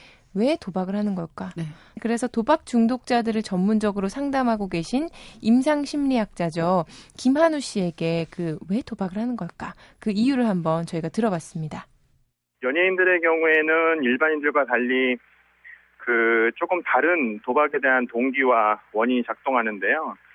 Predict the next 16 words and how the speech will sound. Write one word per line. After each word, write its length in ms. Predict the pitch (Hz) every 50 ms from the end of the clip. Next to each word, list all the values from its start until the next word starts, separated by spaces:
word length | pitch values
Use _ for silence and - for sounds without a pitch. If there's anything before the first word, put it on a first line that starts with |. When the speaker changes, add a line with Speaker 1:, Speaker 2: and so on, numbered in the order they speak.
| - _ - _ _
Speaker 3:
보통 260 | - 123 - - 143 127
도박 260 | 131 131 160 160 -
중독에 720 | - 165 160 156 156 147 139 143 139 135 135 131 127 123 - - _ _ - - _
빠지는 400 | - 165 170 - - 165 160 151 143
원인이라든가 920 | 120 113 123 139 139 135 135 127 123 120 110 110 107 107 123 135 151 165
혹은 480 | 165 160 147 127 135 135 135 131 127 127 _ _ - _ - _ _ _ _
도박을 340 | - 131 139 143 147 147 139
계속하게 520 | - - 135 120 156 - - - 185 190
만드는 640 | 180 170 156 147 131 143 135 139 135 127 123 123 120 _ _ _ _ _
동기들이 500 | 135 131 139 139 139 143 127 135 135 127
일반인들과 640 | 113 113 123 151 151 147 143 135 131 127 120 117 104
연예인들이 440 | 107 113 120 127 131 123 120 131
좀 120 | 120 143 139 127
다릅니다. 580 | - 110 107 113 107 101 95 104 113 113 104 98 101 _ _ _ _ _ - - - - - - - - - - - _ _ _ _
어, 260 | 117 117 120 117 120
일반인들은 1120 | 117 117 123 135 170 180 180 170 165 170 170 165 165 165 165 160 160 160 165 160 156 151